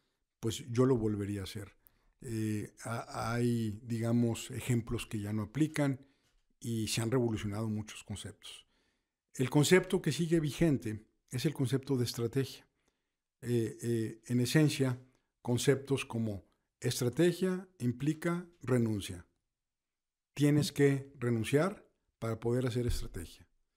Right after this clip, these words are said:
Eh, eh, es trade-offs y es elección. Eh, la estrategia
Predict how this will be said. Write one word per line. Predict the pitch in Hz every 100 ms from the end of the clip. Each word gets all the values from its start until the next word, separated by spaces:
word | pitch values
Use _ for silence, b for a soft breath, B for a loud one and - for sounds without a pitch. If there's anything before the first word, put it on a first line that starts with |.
| _ _ _
Eh, | - 113 110 -
eh, | 120 - 123 135
es | 139 - - _ _ _ _ -
trade-offs | 151 156 180 214 - - - _ _ _ _ _ _ -
y | 117 117
es | 123 135 135 - - _ _ _ -
elección. | 127 113 - 113 95 - _ _ b b b b -
Eh, | 120 117 117 117 113 -
la | 123 131
estrategia | - 123 165 165 175 180 185